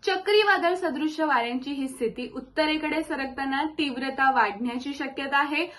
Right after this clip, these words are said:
असा प्राथमिक अंदाज आहे. हवामान विभागाने नागरिकांना अतिदक्षतेचा इशारा देखील दिलेला आहे.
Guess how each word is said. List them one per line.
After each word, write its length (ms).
असा 300
प्राथमिक 840
अंदाज 420
आहे. 360
हवामान 440
विभागाने 760
नागरिकांना 760
अतिदक्षतेचा 960
इशारा 380
देखील 380
दिलेला 340
आहे. 240